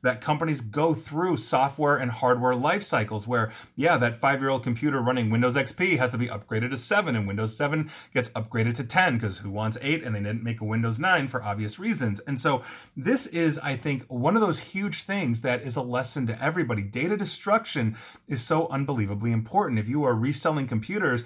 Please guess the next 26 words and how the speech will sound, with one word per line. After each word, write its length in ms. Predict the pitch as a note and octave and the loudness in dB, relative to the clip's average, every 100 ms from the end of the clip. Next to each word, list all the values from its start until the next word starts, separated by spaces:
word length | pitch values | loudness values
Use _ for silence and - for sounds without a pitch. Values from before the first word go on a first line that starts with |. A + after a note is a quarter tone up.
| - - | -8 -6
that 100 | A2 | -2
have 240 | C3+ C3 | 0 0
personal 400 | - D3+ D3 C#3+ | 0 -2 0 -2
information 640 | A#2+ A2 G#2+ G#2 B3+ A#3 C#3+ | 0 -2 0 0 0 0 2
on 140 | A2+ | 2
it, 100 | A2+ | 2
you 140 | C3 | -4
have 360 | - D#3 D3 D#3 | -6 0 0 0
to 140 | D3+ | -6
physically 460 | A#2 - D#3+ G#3 D3 | -8 -4 -4 -2 -4
destroy, 500 | C3 - - D3 F#3 D3 G#2+ G#2 - - - | -4 -8 -6 -4 2 4 2 0 -6 -16 -2
uh, 180 | A#2 A#2 | 0 2
those 260 | B2+ D3 | 0 0
hard 280 | - F3+ A3 | 2 2 2
drives, 360 | C3+ G#2 G#2 - | 2 2 0 -4
or 160 | C#3 C#3 | -2 -2
you've 240 | B2 E3+ | -2 -4
got 180 | - C#3+ | 2 4
to 80 | A#2+ | 4
basically 460 | A2+ C3+ C3+ B2 G#2+ | 0 -4 -4 -4 -2
encrypt 460 | G#2+ G#2 G3+ G3 | -4 -2 0 0
them, 280 | F3+ E3 A#2 | -2 -2 0
wipe 300 | C3+ E3+ - | 0 0 -2
them, 200 | F3 E3 | -4 -2
overwrite 580 | D#3 F3 E3 C3+ D#3 D#3 | 0 2 2 2 2 2
them, 260 | D#3+ D#3 | 0 0